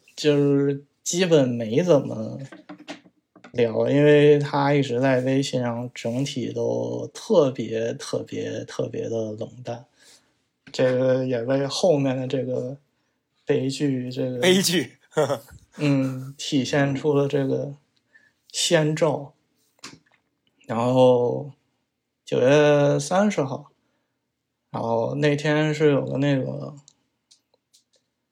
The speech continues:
Speaker 1: 这个 tutorial 这个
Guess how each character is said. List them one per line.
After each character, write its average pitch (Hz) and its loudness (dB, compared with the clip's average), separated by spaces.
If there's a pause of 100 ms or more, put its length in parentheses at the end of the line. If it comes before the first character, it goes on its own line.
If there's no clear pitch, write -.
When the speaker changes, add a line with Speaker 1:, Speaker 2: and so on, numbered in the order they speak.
(840)
Speaker 1:
这 - -16
个 127 -12
tutorial 135 -2
这 131 -10
个 131 -10